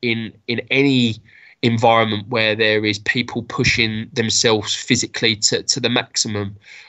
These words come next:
Um, so gyms, cricket pavilions, swimming pools,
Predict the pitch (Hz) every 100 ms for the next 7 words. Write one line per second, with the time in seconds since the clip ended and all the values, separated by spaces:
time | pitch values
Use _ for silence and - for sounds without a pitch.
0 | - 110 107 107 104 104 104 101 104 107
1 | - - 104 101 101 123 117 113 110 110
2 | - - - - - 113 113 110 110 110
3 | 107 - - 117 117 110 - 117 113 110
4 | 110 -